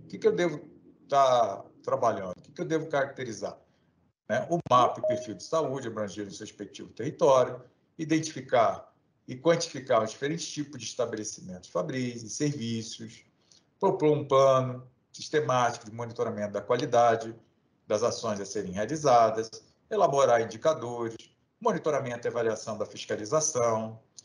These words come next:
identificar pontos críticos e propor ações estratégicas e melhorias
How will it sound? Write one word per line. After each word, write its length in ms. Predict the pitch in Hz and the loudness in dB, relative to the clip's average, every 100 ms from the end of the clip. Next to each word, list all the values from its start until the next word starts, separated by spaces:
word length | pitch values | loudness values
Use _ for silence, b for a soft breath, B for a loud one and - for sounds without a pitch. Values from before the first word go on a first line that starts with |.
| B B _ - | B B _ -2
identificar 560 | 202 190 - 147 - | 4 4 6 4 4
pontos 240 | - 123 - | 0 -8 4
críticos 520 | 147 151 156 - 160 | 4 4 -4 -14 -14
e 40 | |
propor 420 | 190 139 - 160 170 | -8 -8 -2 4 4
ações 300 | - 143 139 | 4 -2 -4
estratégicas 640 | - 156 147 147 143 156 | -2 -2 0 -2 -2 -6
e 20 | |
melhorias 760 | 165 175 151 117 113 95 - | 0 4 4 2 -2 -4 -14